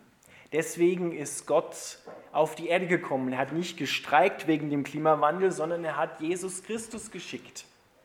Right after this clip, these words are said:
Juble und sei fröhlich.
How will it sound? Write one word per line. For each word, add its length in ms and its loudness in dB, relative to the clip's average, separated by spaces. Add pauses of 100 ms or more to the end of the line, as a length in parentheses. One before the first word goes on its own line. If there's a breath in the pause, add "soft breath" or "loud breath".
(1400 loud breath)
Juble 400 8
und 240 6
sei 280 2
fröhlich. 1000 0